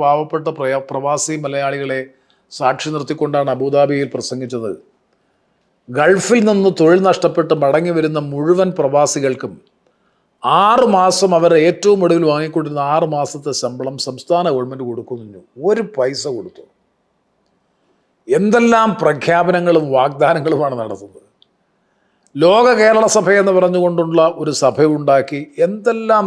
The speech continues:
ധൂർത്തും ആർഭാടവും നടത്തി. എന്ത് പ്രയോജനം? ഒരു പുതിയ വ്യാവസായിക സംരംഭം അതിൻ്റെ ഭാഗമായി കേരളത്തിൽ കൊണ്ടുവന്നു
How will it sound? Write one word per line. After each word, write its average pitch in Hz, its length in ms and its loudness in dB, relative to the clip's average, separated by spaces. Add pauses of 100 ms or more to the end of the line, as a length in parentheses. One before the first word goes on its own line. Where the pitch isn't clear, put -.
(160)
ധൂർത്തും 175 500 2 (240)
ആർഭാടവും 151 560 0
നടത്തി. 107 260 -10 (680)
എന്ത് 202 340 -4
പ്രയോജനം? 135 500 -2 (880)
ഒരു 247 160 4 (120)
പുതിയ 196 260 2 (120)
വ്യാവസായിക 190 640 2 (100)
സംരംഭം 156 440 -4 (520)
അതിൻ്റെ 185 240 0 (100)
ഭാഗമായി 156 520 0
കേരളത്തിൽ 147 500 -2
കൊണ്ടുവന്നു 139 500 -6